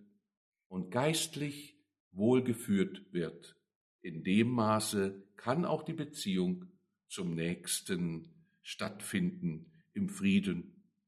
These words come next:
in der Auferbauung. Einer ist somit dann auf das Wohl des anderen bedacht, um Jesus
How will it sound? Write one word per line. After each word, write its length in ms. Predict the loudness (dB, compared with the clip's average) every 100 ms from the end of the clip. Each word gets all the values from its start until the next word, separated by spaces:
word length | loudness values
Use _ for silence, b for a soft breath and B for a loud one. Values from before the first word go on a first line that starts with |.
| _ _ -2
in 100 | 2
der 100 | 4
Auferbauung. 640 | 4 4 0 -2 -4 -8 -16 _ _ _ _ _ b b b 2
Einer 480 | 8 10 12 10 6
ist 380 | 4 4 -2 4
somit 540 | 10 10 10 2 -6 2
dann 200 | 4 6
auf 200 | 6 4
das 280 | 2 2 4
Wohl 240 | 6 6
des 260 | 6 0 0
anderen 340 | 0 2 2
bedacht, 640 | 4 6 4 4 -8 -14 -20 _ _ -20 _ b b b b b
um 320 | 4 4 4 2
Jesus 760 | 8 12 12 12 8 8 -2